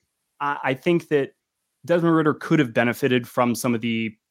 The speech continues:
coaching, some of the advice, some of that leadership that, that maybe Marcus could have been around to provide. Um, but he does have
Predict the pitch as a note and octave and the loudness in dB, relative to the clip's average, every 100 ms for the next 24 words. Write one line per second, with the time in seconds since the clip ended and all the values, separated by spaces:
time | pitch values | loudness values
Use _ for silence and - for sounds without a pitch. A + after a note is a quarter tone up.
0 | _ _ _ - D3+ D3 - C#3+ C3 B2 | _ _ _ -10 0 0 2 0 2 2
1 | C3+ A#2+ A#2 A2 B2 A#2+ A#2 - B2+ A#2 | 0 0 -2 0 0 0 -2 0 0 0
2 | B2+ A#2 A2+ B2 A#2+ A2+ - B2 - A#2 | -2 -4 -6 -4 -2 -2 -2 -4 -4 -6
3 | - B2 A#2+ B2 A#2+ A#2 - A2+ - - | -2 -2 0 0 0 -2 -4 -10 -6 0
4 | C3 B2+ B2+ A#2 A#2 A2+ - A#2+ - A#2 | 0 2 0 2 2 0 -4 -12 -8 -8
5 | G#2+ A2+ G#2+ A2 C#3+ F3 - _ _ _ | -6 -4 0 0 0 -4 -8 _ _ _
6 | - C3 B2+ B2+ C3 E3+ C#3 D3 D#3 D#3+ | -6 2 2 4 0 -2 0 2 0 0
7 | D3 C#3 C#3 | 0 0 -6